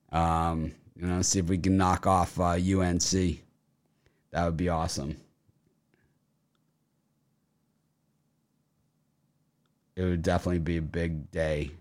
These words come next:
to do that. Yeah, I was on Illinois, man. That's, I don't know. I, I really thought they were gonna pull it out when they got it to overtime, the first overtime.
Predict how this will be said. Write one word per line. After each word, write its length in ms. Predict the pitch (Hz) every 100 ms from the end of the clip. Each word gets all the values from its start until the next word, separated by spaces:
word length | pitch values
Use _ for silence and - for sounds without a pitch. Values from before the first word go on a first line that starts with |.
| _
to 100 | -
do 220 | 76 80
that. 260 | 73 60 - - - _ _ _ _ _ _ _ _ _ _ _ _ _ _ _ _ _ _ _ _ _ _ _ _
Yeah, 320 | 92 92 87 87
I 40 |
was 160 | 123 92
on 180 | 85
Illinois, 480 | 87 80 80 76 76
man. 260 | 69 67 65
That's, 360 | 76 98 - - - - -
I 160 | 156
don't 140 | 123 101
know. 180 | 87 -
I, 120 | 143 147 - -
I 120 | - 151
really 320 | 165 208 175
thought 260 | 185 165
they 80 | 156
were 80 | 131
gonna 200 | 127 123
pull 280 | - 143 127
it 80 | 135
out 220 | 135 101
when 120 | 110
they 120 | 110
got 240 | 107 127 147
it 80 | -
to 100 | -
overtime, 600 | 131 131 143 123 101 101
the 80 | 98
first 380 | - 120 120
overtime. 640 | 131 127 139 151 151 156